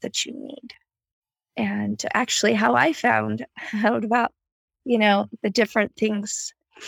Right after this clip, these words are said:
uh, that I needed was taking an Eternal Warriors training course. And totally not good timing for me. I had a lot of things going on, and we needed enough people to create a class.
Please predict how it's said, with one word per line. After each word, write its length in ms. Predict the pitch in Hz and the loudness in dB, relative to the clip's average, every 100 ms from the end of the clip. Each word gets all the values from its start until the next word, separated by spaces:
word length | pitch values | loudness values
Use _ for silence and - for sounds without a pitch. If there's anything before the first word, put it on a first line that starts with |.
| - _ - | -18 _ -4
uh, 80 | 220 | 2
that 180 | 220 202 | 2 4
I 200 | 233 285 | 4 6
needed 360 | 240 208 220 208 | 6 6 2 2
was 580 | 220 214 208 214 - - | 4 4 4 0 -4 -4
taking 440 | 254 269 233 208 | -6 -4 -4 -4
an 100 | 208 | -4
Eternal 400 | 175 - 220 214 | -8 -8 -8 -6
Warriors 560 | 196 - - - - - | -4 -4 -4 -4 -6 -6
training 400 | - 226 247 - - | -2 0 0 -2 -8
course. 540 | - - - - - _ _ _ _ _ _ _ _ _ _ | -12 -10 -8 -8 -8 _ _ _ _ _ _ _ _ _ _
And 400 | - 202 208 202 - - | -6 -4 -4 -4 -8 -10
totally 360 | - 302 294 | 0 4 6
not 240 | 247 226 - | 6 4 2
good 180 | 220 208 | 0 0
timing 480 | - 226 208 202 214 | -2 -2 0 -2 -4
for 260 | - 202 | -4 -6
me. 380 | 226 214 240 240 _ _ _ _ _ _ _ | -6 -6 -8 -8 _ _ _ _ _ _ _
I 20 | |
had 140 | 202 208 | -6 -4
a 60 | |
lot 240 | 208 202 208 | -2 0 0
of 80 | 214 | 0
things 320 | 226 202 214 | -2 -2 -2
going 280 | - 208 190 | -2 -2 0
on, 500 | 233 226 190 214 226 - - - | -2 -2 -2 -4 -6 -12 -14 -8
and 300 | 196 196 214 | -6 -4 2
we 120 | 214 | 4
needed 280 | 208 233 208 | 6 4 2
enough 300 | 202 196 - | 2 0 -4
people 280 | 226 - 196 | -8 -6 -4
to 80 | |
create 340 | 104 - 107 - | -4 -2 -2 -2
a 60 | |
class. 800 | 104 - 196 285 - - - - | -4 0 0 2 -2 -6 -8 -8